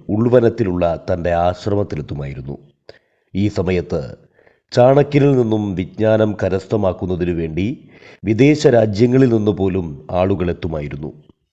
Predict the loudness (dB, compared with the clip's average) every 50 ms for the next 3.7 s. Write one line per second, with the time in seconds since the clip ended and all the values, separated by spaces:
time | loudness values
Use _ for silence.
0 | -20 _ -2 0 0 2 4 4 4 4 6 6 6 6 6 4 4 4 4 2
1 | 2 4 4 4 4 4 4 2 4 4 4 6 6 4 2 0 -2 -2 0 0
2 | 0 0 0 0 0 0 0 0 0 2 2 2 2 2 0 0 -2 -2 -2 -4
3 | -4 -4 -4 -4 -4 -4 -6 -8 -10 -14 -16 -20 _ _